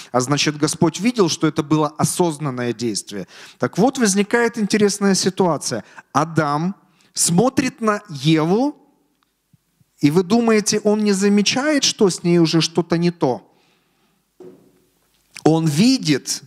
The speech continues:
потому что он способен это увидеть. Но он принимает решение, несмотря на то, что он уже видит последствия. Что может побудить человека на такой шаг?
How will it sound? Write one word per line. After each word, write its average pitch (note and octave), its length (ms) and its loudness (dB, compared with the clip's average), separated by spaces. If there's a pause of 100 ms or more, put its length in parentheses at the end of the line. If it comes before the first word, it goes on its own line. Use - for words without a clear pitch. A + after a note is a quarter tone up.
потому F3 360 0
что - 180 0
он F3+ 120 0
способен F#3+ 760 0
это C#3+ 240 -2
увидеть. C3+ 680 -2 (440)
Но D#3 260 2 (100)
он B3 380 2
принимает F#3 920 0
решение, E3 880 -2 (240)
несмотря F3+ 560 0
на F#3+ 120 -4
то, G3 120 -6
что F#3+ 240 0
он F#3 140 2
уже F3+ 240 0
видит G3 360 -2
последствия. F#3+ 880 -2 (680)
Что B3+ 480 0
может G#3 440 0
побудить E3+ 600 0
человека D#3+ 880 0 (240)
на D#3 160 2
такой A3+ 480 -2
шаг? - 600 -2